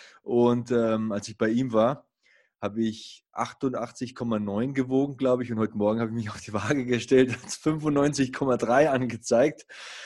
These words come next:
Da habe ich gedacht, so, jetzt müssen wir mal wieder ein bisschen bremsen, denn wenn jetzt dann das Jiu-Jitsu wieder losgeht, dann bin ich vielleicht zu schwer und kann das Ganze nicht mehr mit Luft versorgen. Aber ja, hat auch einen enormen Einfluss auf mich gehabt, der ich mich ja schon eine ganze Weile mit Krafttraining beschäftige,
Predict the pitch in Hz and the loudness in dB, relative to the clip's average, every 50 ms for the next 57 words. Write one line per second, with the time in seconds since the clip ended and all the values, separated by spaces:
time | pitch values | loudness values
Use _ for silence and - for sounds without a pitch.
0 | - - - - - 147 147 151 147 143 147 143 143 - 147 151 160 156 - - | -18 -20 -10 -4 0 2 4 6 6 6 6 6 4 4 4 4 4 4 2 -2
1 | 156 156 160 156 147 143 143 143 143 139 123 127 160 175 - - 156 135 127 127 | -2 0 2 4 4 4 6 6 4 4 4 2 0 0 2 2 2 4 4 4
2 | 143 175 190 165 147 135 131 131 127 131 131 131 131 139 131 127 - 135 135 135 | 4 4 4 2 2 4 4 4 4 4 4 4 4 2 0 0 0 0 2 4
3 | 131 127 127 - 139 131 131 190 185 - 170 139 135 127 120 113 113 120 123 123 | 2 2 2 0 -2 0 0 0 2 4 4 6 6 6 6 6 6 4 2 0
4 | - - 143 143 139 135 123 123 131 131 123 131 127 127 123 123 - - 120 - | 0 0 2 2 2 0 0 0 0 -2 0 2 4 4 4 2 0 -4 -4 -4
5 | - 120 135 143 139 131 123 120 113 - 127 120 120 117 - - 123 123 120 123 | -2 2 4 4 6 6 4 2 2 0 0 0 0 0 0 0 0 0 0 -2
6 | 120 123 123 127 120 120 123 117 123 135 135 - - - 110 104 104 107 110 117 | -2 -2 -2 0 0 0 0 0 0 -2 -2 -2 -4 -2 -2 0 0 2 2 2
7 | 120 127 113 101 113 113 113 113 113 113 113 113 123 117 107 107 113 - 98 113 | 2 0 0 0 2 4 6 6 6 6 6 4 2 2 2 2 0 -2 -4 -6
8 | 117 - 120 123 123 127 131 123 123 135 147 180 185 170 151 123 113 139 160 - | -8 -6 -8 -10 -8 -8 -6 -2 2 4 4 6 4 4 2 2 0 -2 -2 -4
9 | - 120 104 - 107 - - 139 151 - - - 92 92 98 107 _ _ _ 107 | -6 -8 -6 -6 -8 -6 -8 -10 -10 -10 -10 -10 -8 -6 -8 -8 _ _ _ -6
10 | 104 101 - 110 107 - 110 107 101 - 110 107 107 101 95 _ _ _ _ _ | -6 -6 -6 -10 -8 -6 -6 -6 -4 -6 -6 -6 -6 -8 -10 _ _ _ _ _
11 | _ _ _ _ _ _ - - 117 - 113 117 113 117 101 107 110 117 117 107 | _ _ _ _ _ _ -16 -10 -6 -4 -4 -2 -2 0 0 2 4 4 4 2
12 | 104 - - - 110 113 - - - 110 107 104 104 98 95 - 107 107 - - | 0 -2 -4 -4 -4 -4 -4 -6 -6 -4 -4 -4 -6 -6 -8 -10 -12 -12 -10 -12
13 | - 92 92 95 104 | -10 -8 -8 -8 -8